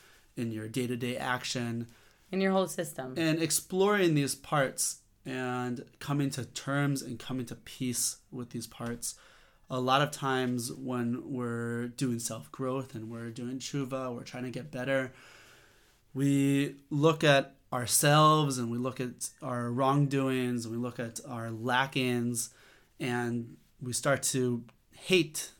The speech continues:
Speaker 1: these parts. We start to have, um, bad energy toward these, toward these parts. And really, these parts all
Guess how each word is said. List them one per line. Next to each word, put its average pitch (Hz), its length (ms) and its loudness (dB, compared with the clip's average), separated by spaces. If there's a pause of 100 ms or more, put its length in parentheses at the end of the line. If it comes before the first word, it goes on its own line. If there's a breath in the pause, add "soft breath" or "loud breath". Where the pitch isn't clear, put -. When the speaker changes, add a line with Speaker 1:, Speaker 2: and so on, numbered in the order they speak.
(160)
Speaker 1:
these 120 220 -6
parts. 143 420 0
We 120 80 -8
start 131 280 -6
to 123 340 -4
have, 120 360 -4
um, 117 360 -4 (200)
bad 131 240 2
energy 120 600 -4 (400 soft breath)
toward 131 280 -2
these, 120 240 -2
toward 120 300 -4
these 117 180 -6
parts. 123 420 -4
And 117 220 -6 (380)
really, 165 200 2
these 151 200 -2
parts 156 340 -2 (120)
all 135 580 0